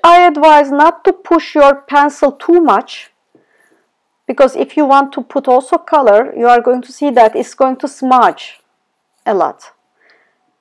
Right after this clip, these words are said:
So now I'm thinking, okay, on the body, it looks different. On the technical drawing, it looks different. But at the same time, they have to look in the,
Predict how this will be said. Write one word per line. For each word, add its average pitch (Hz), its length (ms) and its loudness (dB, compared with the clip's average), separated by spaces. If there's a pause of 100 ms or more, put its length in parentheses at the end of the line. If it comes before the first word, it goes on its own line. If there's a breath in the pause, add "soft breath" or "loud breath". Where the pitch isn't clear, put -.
(240)
So - 640 0
now 233 300 0
I'm 240 240 0
thinking, 247 680 -4 (180)
okay, 220 640 -2 (2750)
on 285 240 2
the 294 60 -2
body, 370 440 2 (280)
it 330 180 -2
looks 349 240 -2
different. 320 640 -2
On 277 100 -2
the 294 80 0
technical 339 460 -2
drawing, 302 380 0
it - 200 -8
looks 302 200 -6
different. - 520 -6 (640 soft breath)
But 254 200 0
at 294 220 -2
the 339 140 -2
same 330 340 0
time, 294 420 -2
they 285 200 4
have 311 400 0
to 320 160 -2
look 220 480 -2 (880)
in 262 240 -4
the, 277 280 2